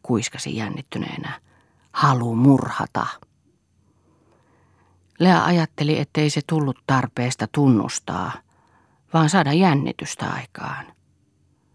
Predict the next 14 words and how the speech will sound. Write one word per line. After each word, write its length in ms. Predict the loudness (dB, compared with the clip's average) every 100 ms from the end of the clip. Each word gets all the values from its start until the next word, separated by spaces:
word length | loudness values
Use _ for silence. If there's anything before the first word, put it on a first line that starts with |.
| _ _ -2
Häntä 200 | 0 0
pelotti 440 | 2 2 0 -4 -6
kuitenkin. 600 | -4 -6 -6 -8 -6 -8 -10 _ _ _ _ _ _ _ _ _ 2
En 180 | 6 6
usko, 400 | 6 2 0 -4 -4 _ _ _ _
sanoi 340 | 0 4 4 4
Lea. 220 | 2 0 -4 _ _ _ _ _ _ _ _
Eläinkin 840 | 4 6 6 6 4 2 2 2 4
on 220 | 4 4
jo, 180 | 4 2 2
mitenkä 480 | 2 4 4 4 2
sanoisin, 580 | 2 4 4 4 4 2 -2 _ _ _ _ _ _
järjestynyt 800 | 6 6 4 -2 -4 -4 -6 -6 -2
tunnoiltansa. 800 | 0 0 -2 -6 -8 -6 -6